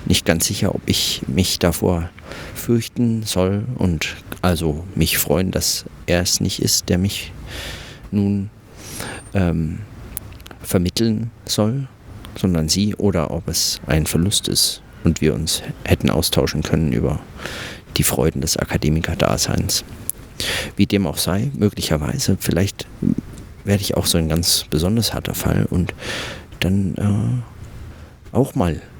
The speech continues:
dort in diesem ganz langen Gang enden oder an einem anderen langen Gang am allerletzten, im allerletzten Büro die ganz, äh,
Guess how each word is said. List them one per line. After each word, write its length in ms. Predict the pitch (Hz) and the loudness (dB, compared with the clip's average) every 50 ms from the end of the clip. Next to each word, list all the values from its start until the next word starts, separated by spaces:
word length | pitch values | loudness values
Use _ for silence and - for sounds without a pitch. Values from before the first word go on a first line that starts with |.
| - - - - - - - - - - - | -18 -16 -16 -14 -14 -16 -16 -14 -10 -4 0
dort 260 | - 82 82 - - | 2 2 2 2 0
in 160 | - 82 82 | 0 0 0
diesem 360 | 78 80 - - 73 71 78 92 - - | 0 0 0 2 0 0 0 -2 -4 -2
ganz 280 | - 65 82 90 - - | 0 2 2 2 2 2
langen 340 | 80 76 82 82 78 80 80 | 2 2 2 2 0 0 0
Gang 340 | - 71 87 92 90 87 | 2 2 2 2 2 2
enden 380 | - - 85 80 - - 92 90 | 2 0 0 0 0 0 2 2
oder 220 | 87 92 87 73 | 2 2 2 2
an 160 | 67 78 80 - | 2 2 2 2
einem 200 | - 87 87 73 | 2 2 2 4
anderen 340 | 85 107 104 - 101 90 | 4 2 2 2 2 2
langen 340 | 78 80 92 95 90 87 87 | 2 2 2 2 2 2 0
Gang 420 | - 78 85 95 95 92 90 95 - - | 2 2 2 2 2 0 0 -2 0 2
am 300 | 85 87 82 82 85 85 - - - - - - - | 2 2 2 2 0 -2 -6 -10 -14 -12 -10 -4 0
allerletzten, 840 | - 90 87 92 87 90 90 - - - - - 90 90 87 80 - - - - - - - - - - - - | 0 2 4 2 2 2 0 0 0 0 0 2 2 2 2 0 -2 -6 -8 -8 -6 -6 -6 -8 -8 -10 -6 -2
im 80 | - 90 | 0 2
allerletzten 600 | 64 92 101 95 90 90 92 - - - 95 90 | 2 4 2 2 2 0 0 0 0 0 0 0
Büro 520 | 80 85 82 - 78 90 101 95 95 92 90 90 98 - | 0 0 2 2 2 2 2 2 2 0 -2 -4 -4 -2
die 100 | - - | -2 0
ganz, 640 | - - 67 78 90 90 - - - - - - - - - - - | 2 2 2 4 2 2 2 2 2 0 -2 -4 -6 -8 -12 -6 -4
äh, 300 | - - - - - 104 | 0 0 2 2 2 0